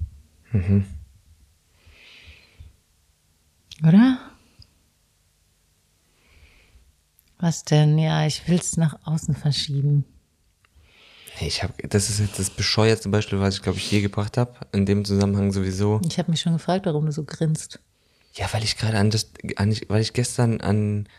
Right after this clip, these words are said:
Speaker 1: die Bestellung denken musste, die immer ist, wenn wir Essen bestellen, wenn's um Getränke geht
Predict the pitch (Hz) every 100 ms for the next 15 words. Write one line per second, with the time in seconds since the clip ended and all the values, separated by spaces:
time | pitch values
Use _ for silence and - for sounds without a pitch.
0 | _ - 101 104 117 117 110 101 95 92
1 | 98 95 92 98 - 92 - - 101 -
2 | 113 123 107 117 - 104 101 104 101 -
3 | 113 123 110 101 101 101 117 - - -
4 | - - 104 - 101 101 - 120 147 120
5 | 110 117 123